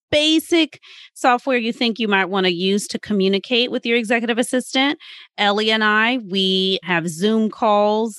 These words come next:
And then for written communication, we use Basecamp. We don't exchange emails, which is really wonderful for both of our sanity,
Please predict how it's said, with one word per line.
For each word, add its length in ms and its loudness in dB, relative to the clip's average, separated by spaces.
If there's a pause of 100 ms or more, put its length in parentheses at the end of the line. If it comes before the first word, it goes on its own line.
And 160 0
then 420 0
for 180 -4
written 300 -2
communication, 720 -2
we 80 2
use 320 -2
Basecamp. 640 -2
We 120 -2
don't 360 0
exchange 640 -2
emails, 640 -2 (480)
which 220 -2
is 180 -4
really 300 2
wonderful 500 -2
for 140 -6
both 200 0
of 120 -2
our 100 2
sanity, 640 -2